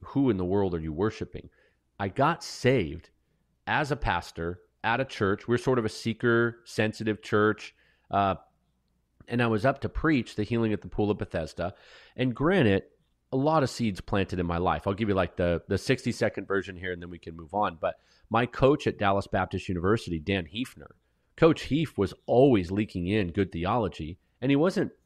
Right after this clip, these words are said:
like, trying to change me. D B U, like, Carrie Job would come sing at our school. We had, uh, like, Shane and Shane. There were a lot of different churches and different people. It was like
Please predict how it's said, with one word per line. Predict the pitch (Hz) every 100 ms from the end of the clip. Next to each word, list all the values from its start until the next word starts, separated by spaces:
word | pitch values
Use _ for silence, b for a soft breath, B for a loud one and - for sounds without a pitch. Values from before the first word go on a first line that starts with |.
| 98 90 -
like, | 104 87
trying | 113 87
to |
change | - - 113 131 120
me. | 120 117 113 113
D | 104 107
B | 143 107
U, | 110 131
like, | 107 -
Carrie | 131 120 101
Job | 87 90 101
would | 98 92
come | 107 95
sing | - 101
at | 92
our | 90
school. | 90 - 98 95 95 95 95
We | 90 98
had, | 98 90 - b b b b
uh, | 95 90 82 -
like, | 95 90 _ _ _ _ 95
Shane | - 107 107
and | 101
Shane. | - 98 98 98 92
There | 107
were | 127
a |
lot | 117 110
of | 120
different | 120 113
churches | - 113 113 110 98
and | 90
different | 101 104 -
people. | 110 107 104 b b -
It | 120
was | 120 95
like | 110 101